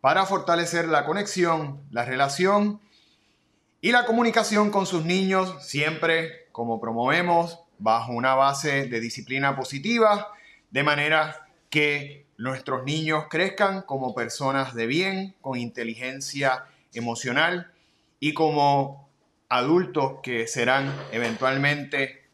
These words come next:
personas productivas y de bien para nuestro país. Hoy vamos a hablar sobre un tema que yo creo que va a ser muy útil para muchos padres y madres, porque creo que todos, de alguna manera u otra,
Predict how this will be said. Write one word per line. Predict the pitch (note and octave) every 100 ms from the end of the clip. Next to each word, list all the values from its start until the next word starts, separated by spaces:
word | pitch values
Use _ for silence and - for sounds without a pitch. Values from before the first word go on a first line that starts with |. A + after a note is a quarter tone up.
| _ _ - _
personas | A#2 - B2+ C3+ C#3
productivas | C3 A#2 - D#3 D#3 D3 C#3+ - -
y | A#2
de | A#2
bien | A#2 C3 C3+ C3 -
para | B2 A#2 A#2+ A#2+ A#2+ A2+
nuestro | G#2+ G#2 A#2
país. | C#3 A#3 - - - - _ _ _
Hoy | - G#3+ B3
vamos | G3+ G#3+ A3+
a |
hablar | G3+ G3
sobre | G#3 G3 F3
un | F3+ -
tema | D#3+ D#3+ F#3 F3 - _ _ _ _ _
que | D3
yo | D3+
creo | F3 G#3
que | G3+
va | F3+
a | F3+
ser | G3 F#3
muy | D3 D#3+ G3 G3 -
útil | G3+ G#3 - F#3 G#3+ - _ _ -
para | C3+ C3+ C3
muchos | C3+ D3+ G#3 G3+
padres | - D3+ C#3 D3 E3+ - - - -
y | F3+
madres, | D#3 B2 B2 C#3 F3 - _ _
porque | B2+ A#2+ - B2+ A#2+ B2 - -
creo | C3 C#3
que | D3+
todos, | D#3+ D#3+ D#3+ C#3 B2+
de |
alguna | A2+ A2+ C#3
manera | D3 C#3+ D3+ D3+ D3+ D#3
u | E3+
otra, | C3 B2 B2